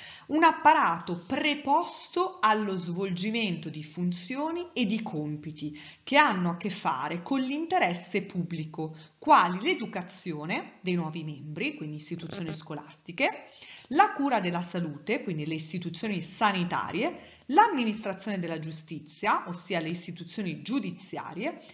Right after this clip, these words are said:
e la difesa del territorio, quindi le istituzioni militari e quant'altro. Quindi è un apparato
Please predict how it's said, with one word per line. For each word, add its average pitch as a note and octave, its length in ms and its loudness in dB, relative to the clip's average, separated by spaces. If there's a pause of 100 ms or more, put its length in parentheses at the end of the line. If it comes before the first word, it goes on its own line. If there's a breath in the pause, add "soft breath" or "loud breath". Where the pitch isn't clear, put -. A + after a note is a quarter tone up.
e G#4 120 2
la F4+ 100 6
difesa A#3+ 400 2
del F#3 220 2
territorio, F3+ 720 -2
quindi D#3 220 -8
le G#3 80 0
istituzioni F3 540 -8
militari - 580 -2
e - 120 -2
quant'altro. D#3 640 -8
Quindi G3+ 200 0
è G#3 40 2
un D4 140 2
apparato F#3 1040 4